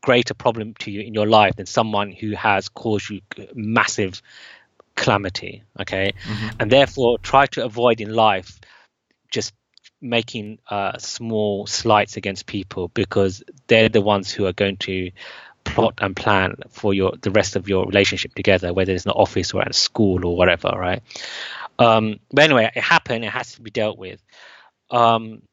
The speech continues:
Speaker 1: so those are the lessons. Those are the sad lessons of life.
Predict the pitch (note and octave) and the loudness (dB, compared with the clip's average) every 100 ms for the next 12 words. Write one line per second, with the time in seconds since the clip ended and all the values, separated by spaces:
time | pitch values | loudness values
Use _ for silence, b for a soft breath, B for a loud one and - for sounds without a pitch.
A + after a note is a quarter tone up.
0 | _ _ _ - C3+ A#2+ A#2+ B2+ C3 B2+ | _ _ _ -4 2 2 4 2 2 2
1 | D#3 - A2+ G2+ - _ A2+ B2 B2 A#2+ | 0 -2 -12 -16 -20 _ -6 -6 -6 -6
2 | - B2+ B2+ A#2+ A#2 A2 A2+ G#2+ G#2 F#2 | -2 2 2 2 -4 -6 -8 -10 -10 -10
3 | F#2 F#2 - _ | -14 -16 -20 _